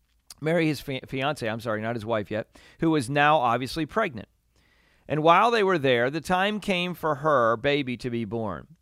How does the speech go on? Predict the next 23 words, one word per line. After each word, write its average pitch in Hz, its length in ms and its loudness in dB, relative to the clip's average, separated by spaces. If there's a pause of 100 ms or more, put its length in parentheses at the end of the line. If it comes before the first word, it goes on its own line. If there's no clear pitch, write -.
She - 180 -6
gave 135 460 2
birth 120 460 0 (280)
to 123 140 -2
her 107 120 -2
first 143 360 -2
child, 101 440 -2
a 98 60 -12
son. 107 480 -6 (500)
She - 200 -8
wrapped 123 340 0
him 123 180 -6
snugly 175 640 -4
in 147 140 -10
strips - 480 -6
of - 180 -14
cloth 104 380 -2 (1000)
and 101 260 -6
laid 160 300 0
him 95 380 -6
in 110 120 -10
a 107 60 -6
manger, 113 560 -6